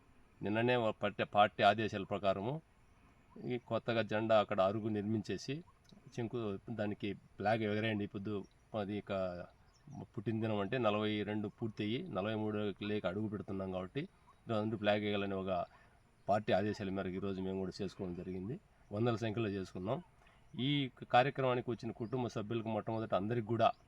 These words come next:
తెలుగుదేశం పార్టీ కుటుంబ సభ్యులందరూ కూడా మా తరపున ధన్యవాదాలు తెలుపుతున్నాం పిలుపు మేరకు వచ్చినందుకు గాను.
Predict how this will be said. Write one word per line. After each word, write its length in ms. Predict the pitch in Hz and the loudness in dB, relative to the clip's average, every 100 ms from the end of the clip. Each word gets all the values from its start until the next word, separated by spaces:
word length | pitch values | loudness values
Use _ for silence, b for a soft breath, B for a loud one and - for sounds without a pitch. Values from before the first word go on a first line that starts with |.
| - | -8
తెలుగుదేశం 360 | 117 117 113 110 | -4 -2 -2 -4
పార్టీ 200 | 107 101 | -4 -4
కుటుంబ 300 | 110 110 101 | -4 -2 -2
సభ్యులందరూ 520 | 98 98 98 95 98 | -4 -4 -2 -2 -4
కూడా 200 | 107 143 | 0 0
మా 160 | 143 | 0
తరపున 340 | 98 104 98 104 | 0 -2 -4 -4
ధన్యవాదాలు 460 | 90 95 101 101 | -2 -2 -2 -2
తెలుపుతున్నాం 460 | 92 92 - 98 131 | -4 -8 -8 -4 -4
పిలుపు 320 | 160 92 90 | -4 -8 -4
మేరకు 240 | 104 92 87 | -4 -4 -8
వచ్చినందుకు 460 | 80 98 95 92 | -6 -6 -4 -6
గాను. 220 | 92 123 | -6 -6